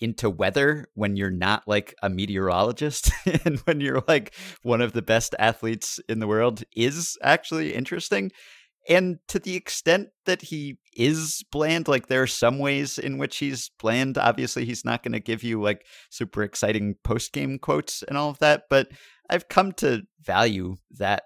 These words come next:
quality too, really. Like, there was a point, I guess, where I probably would have wished that Mike Trout said more <laughs> interesting, attention-getting things, but, like,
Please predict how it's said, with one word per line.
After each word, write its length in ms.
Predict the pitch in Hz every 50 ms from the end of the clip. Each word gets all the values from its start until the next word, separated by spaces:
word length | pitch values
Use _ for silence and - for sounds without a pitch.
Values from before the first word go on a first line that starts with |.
| _ -
quality 520 | - - 95 92 90 87 87 90 82 78 -
too, 420 | - - 92 92 82 78 78 82 87 - _
really. 320 | - 90 87 80 82 82 82
Like, 240 | 87 98 101 -
there 140 | - - 165
was 160 | 143 123 92
a 80 | 107 92
point, 460 | - - - - 101 104 104 92 - _
I 100 | - -
guess, 340 | 80 - 80 82 - - -
where 220 | 101 90 85 85 - - - - - _ _
I 100 | - 92
probably 500 | 92 - - 95 90 85 90 - 90 87
would 160 | 80 78 85 82
have 100 | 82 76
wished 360 | 85 87 85 - - - -
that 220 | 104 95 90 - _ _
Mike 220 | - 87 85 - -
Trout 320 | - - 92 87 85 82 - _ _ _ _ _ -
said 520 | - - - - 87 90 92 92 92 85 - _ -
more 380 | - 92 90 98 101 98 110 - - - -
<laughs> 580 | 151 135 - - 139 - - - - - -
interesting, 720 | - 135 101 - - 143 - - - 135 135 123 123 123 123
attention-getting 1000 | 123 - - 120 123 - - 131 123 120 117 107 - 117 117 123 120 113 117
things, 500 | - - 123 120 131 151 151 156 - -
but, 220 | - - 139 139 -
like, 300 | 139 139 131 - -